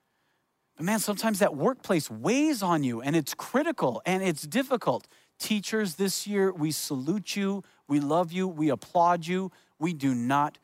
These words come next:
criticize anything. I don't care if the Zoom fails again. I don't care if the servers don't go down. I don't care if Google Classroom gets stockpiled with dumb slideshows that you're like, "I'm going cra-," We just root for you. We just do.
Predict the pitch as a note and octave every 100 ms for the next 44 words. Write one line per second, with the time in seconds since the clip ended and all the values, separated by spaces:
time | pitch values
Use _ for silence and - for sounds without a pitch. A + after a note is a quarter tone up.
0 | _ - - D#3 C#3+ D#3 C#3+ C3+ - -
1 | C3+ B2+ G#2+ A2 G2 _ _ - F#3+ A#3+
2 | A#3+ - G#3+ F3+ D#3 C#3 F3 G3 E3 F3+
3 | F3 C#3 B2+ D3 G3 G3 F#3 _ _ -
4 | G#3+ A3 G#3+ G3+ F3 C#3+ F#3+ F3+ F3 D#3+
5 | E3+ E3 E3 D#3+ D#3 D#3 D3+ - _ F3+
6 | G#3 G#3 G#3 F#3 C#3+ F#3 F#3+ D#3+ F#3 F3+
7 | - F#3 F3 D3 C#3+ - - - - -
8 | G#3 G3+ - F#3+ F#3+ F#3+ D#3+ C3 B2 D#3+
9 | F#3 - F3+ F3 D#3+ F3 F3 E3 - -
10 | _ F#3 F3+ E3 E3+ - F3 F3 F3+ F#3
11 | E3+ F#3 - _ _ C#3 F3+ F#3 G3 -
12 | B2 D3 D#3+ - A#2+ G#2+ G2 _ - C3
13 | B2+ C3 - A#2